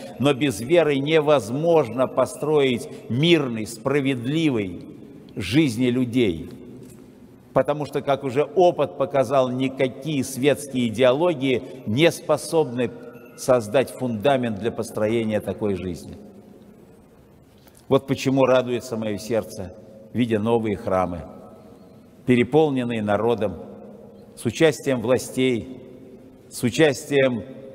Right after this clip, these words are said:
простых людей, да всех тех, кто сегодня наполнил храм. Дай Бог, чтобы так и было в нашей стране,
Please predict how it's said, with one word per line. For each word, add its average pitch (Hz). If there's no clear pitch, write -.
простых 151
людей, 127
да 117
всех 131
тех, 156
кто 131
сегодня 123
наполнил 113
храм. 98
Дай 151
Бог, 147
чтобы 113
так 135
и 131
было 120
в 104
нашей 104
стране, 92